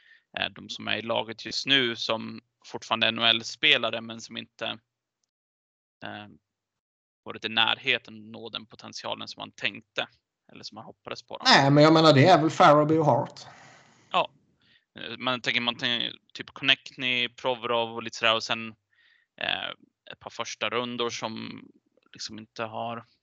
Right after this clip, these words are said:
Speaker 1: slått in med, typ, Patrick
Speaker 2: Som en,
Speaker 1: och
Speaker 2: enligt Bobby Clark inte kommer spela överhuvudtaget.
Speaker 1: Ja.
Speaker 2: <laughs>
Speaker 1: Och frågan är ju hur mycket av det här att de inte riktigt har tagit nästa steg eller sånt, eller,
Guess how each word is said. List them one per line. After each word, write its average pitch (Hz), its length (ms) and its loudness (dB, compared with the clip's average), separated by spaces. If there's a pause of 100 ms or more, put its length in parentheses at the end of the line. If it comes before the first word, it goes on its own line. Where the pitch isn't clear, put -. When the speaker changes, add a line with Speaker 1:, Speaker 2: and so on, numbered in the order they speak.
(720)
Speaker 1:
slått - 320 -8
in 110 140 -2
med, 110 120 -8
typ, - 200 -12
Patrick - 260 0
Speaker 2:
Som 143 200 -2
en, 131 280 4
Speaker 1:
och - 140 0
Speaker 2:
enligt 147 180 4
Bobby 131 340 2
Clark 131 340 0
inte 135 260 -2
kommer 123 680 0
spela 123 480 -2
överhuvudtaget. 120 500 -4
Speaker 1:
Ja. 160 180 4 (960)
Speaker 2:
<laughs> 131 60 -2
Speaker 1:
Och 135 360 0 (460)
frågan 131 420 2
är 127 40 6
ju 120 180 6
hur 127 120 -14
mycket 123 260 -6
av 117 320 2
det 113 100 -6
här 113 200 0
att 110 100 -8
de 110 120 -16
inte 107 160 -14
riktigt - 280 -16
har 107 240 -10
tagit 110 340 -10
nästa 110 260 -10
steg 147 380 -8
eller 113 140 -6
sånt, 113 380 -4
eller, 110 180 -2